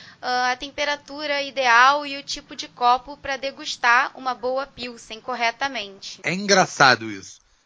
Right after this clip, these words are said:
Speaker 2: porque você chega em alguns bares, aí tem aquela sequência de geladeiras e os termostatos, às vezes, marcando menos cinco e meio, menos quatro e meio. Eu já vi marcando até menos seis, menos seis ponto dois.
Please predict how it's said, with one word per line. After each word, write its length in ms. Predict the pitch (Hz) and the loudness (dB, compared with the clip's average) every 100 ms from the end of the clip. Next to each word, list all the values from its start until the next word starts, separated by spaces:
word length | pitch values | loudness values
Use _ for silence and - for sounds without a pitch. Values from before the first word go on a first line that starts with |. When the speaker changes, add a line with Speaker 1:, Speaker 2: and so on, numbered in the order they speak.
| _ | _
Speaker 2:
porque 160 | - 139 | -12 -8
você 280 | 143 - 160 | -6 -4 -4
chega 320 | - 180 170 | 0 2 2
em 80 | 160 | 2
alguns 340 | 147 139 113 | 0 -6 -4
bares, 440 | 110 143 147 117 98 - - - | 4 6 6 4 -4 -12 -20 -6
aí 140 | 120 127 | 0 0
tem 160 | 143 | 0
aquela 320 | 139 139 151 143 | -2 4 4 4
sequência 560 | 165 139 156 180 - | 0 -2 -2 -2 -2
de 100 | 160 | -2
geladeiras 640 | 139 147 131 127 143 143 113 | 2 4 4 4 2 2 -2
e 80 | 143 | -6
os 140 | - | 0
termostatos, 800 | 151 147 151 131 - 143 147 - | 4 6 4 0 2 4 4 2
às 160 | 139 107 | -2 0
vezes, 260 | 143 131 | -2 -2
marcando 840 | 131 127 - - 147 147 135 120 - - - - - | -2 -2 -2 -2 0 2 4 2 0 -12 -14 -16 -6
menos 440 | 135 139 156 147 - | 4 6 6 4 0
cinco 440 | - 156 151 - | -4 0 0 4
e 40 | 131 | 6
meio, 560 | 123 139 151 127 113 | 10 10 10 8 6
menos 380 | 117 127 127 - | 4 4 2 0
quatro 340 | - 127 120 | 4 4 4
e 60 | 120 | 0
meio. 480 | 104 127 131 113 117 | 4 4 6 4 4
Eu 140 | 110 _ _ - | 0 _ _ 2
já 120 | 127 | 2
vi 100 | 127 | 4
marcando 420 | 190 160 - 190 | 4 4 4 4
até 440 | 175 - 202 247 233 | 4 6 6 6 2
menos 360 | 170 160 120 | 0 0 -2
seis, 480 | - 131 131 135 113 | 0 6 6 6 2
menos 300 | 113 117 113 | -2 -4 -4
seis 300 | - 135 120 | -2 -2 -2
ponto 360 | - 135 131 123 | -2 -2 0 -2
dois. 480 | 113 104 95 - | 2 2 2 -2